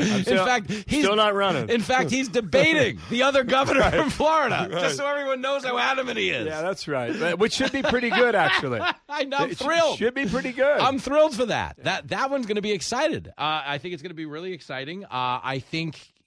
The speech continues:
Speaker 2: for Newsom, there's no way you could tell me he's not undermining Joe Biden by doing that.
Speaker 1: Mm-hmm.
Speaker 2: Would you not say?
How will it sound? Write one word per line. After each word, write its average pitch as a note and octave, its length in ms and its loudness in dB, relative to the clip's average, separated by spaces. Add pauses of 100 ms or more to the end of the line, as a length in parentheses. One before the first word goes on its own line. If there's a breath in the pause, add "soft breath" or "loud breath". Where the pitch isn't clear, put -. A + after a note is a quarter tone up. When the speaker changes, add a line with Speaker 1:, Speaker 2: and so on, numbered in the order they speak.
(100)
Speaker 2:
for - 160 -10
Newsom, E3+ 560 -4 (360 loud breath)
there's D3+ 180 -4
no G#3 220 0
way B3 140 0
you G3+ 140 -2
could F3 160 -8
tell F3 200 -4
me D#3 160 -4
he's C#3 180 -6
not D3 300 -4
undermining B2+ 640 -4
Joe A2 220 -4
Biden D#2+ 340 -8
by D2 140 -14
doing C2 320 -18
that. G#2 100 -20
Speaker 1:
Mm-hmm. F#2+ 600 -20
Speaker 2:
Would C#3+ 160 -8
you D3 100 -6
not C3+ 220 -2
say? C3+ 380 -4